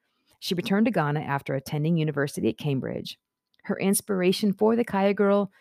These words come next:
came from her frustration that so many children's talents and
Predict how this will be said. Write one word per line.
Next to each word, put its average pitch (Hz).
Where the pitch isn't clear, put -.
came 233
from 208
her 185
frustration 185
that -
so 185
many 220
children's 180
talents 147
and 151